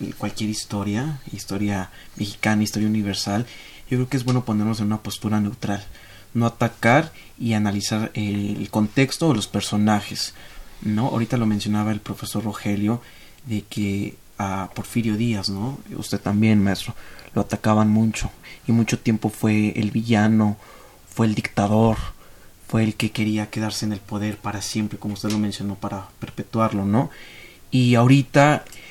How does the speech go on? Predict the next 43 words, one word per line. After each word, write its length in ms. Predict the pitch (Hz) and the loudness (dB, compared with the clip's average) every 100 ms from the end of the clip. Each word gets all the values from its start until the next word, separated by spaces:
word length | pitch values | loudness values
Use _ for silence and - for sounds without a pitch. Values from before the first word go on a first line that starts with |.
| - - | -18 -2
una 200 | 123 120 | 4 6
vez 120 | 120 | 6
yo 40 | 117 | 4
le 60 | |
estaba 240 | 120 117 113 | 2 2 4
preguntando 640 | 107 104 110 110 110 104 | 4 4 2 4 4 4
a 60 | 107 | 2
los 180 | 98 | 0
alumnos 340 | 104 107 113 107 | 0 2 2 0
del 140 | 107 | -2
doctor 320 | 101 - 110 | -4 -4 -4
Fejer, 580 | 104 - 104 - 113 127 - - - - | -4 -2 -4 -2 -4 -4 -8 -20 -20 -6
qué, 240 | 117 110 - | -2 0 -2
qué 100 | 127 | -2
pen-, 340 | 135 127 117 - | 2 2 0 0
qué 160 | 151 | 2
imagen 600 | 151 156 151 143 127 139 | 4 2 2 2 2 0
tenían 420 | 127 113 113 113 113 | 0 0 2 2 0
de 340 | 110 104 98 - - - | 0 -2 -6 -12 -20 -8
don 120 | 107 104 | -4 -2
Porfirio 440 | 104 - 113 117 | -2 -4 -2 0
Díaz, 420 | 110 110 131 - - - - - | 0 0 -2 -4 -12 -18 -18 -8
y 100 | - | 0
yo 120 | 123 | 2
creo 140 | - - | 2 4
que 80 | 151 | 6
el 60 | |
noventa 280 | 123 110 107 | 6 4 2
y 40 | |
cinco 240 | 107 127 139 | 0 0 -2
por 200 | - 110 | -2 -2
ciento 260 | 113 110 | 0 0
de 60 | 131 | 2
los 200 | 107 - | 0 0
alumnos, 600 | 107 110 107 117 156 - - - - - - | 2 4 4 4 2 -4 -14 -20 -20 -12 -4
eh, 600 | 107 101 101 101 104 117 - - - - - - - - - - - - | -2 -2 -4 -4 -6 -10 -18 -20 -20 -20 -20 -20 -20 -18 -18 -18 -20 -12
y 100 | - - | -12 0
compaginaron 720 | 135 120 117 - 123 127 131 | 2 2 0 2 2 4 2
con, 240 | 127 113 | 2 0
con 300 | - - 127 | 0 4 6
él, 260 | 147 131 107 | 4 2 0
¿no? 200 | 110 151 - - - | 0 -2 -8 -20 -4
Mm, 160 | 123 | 0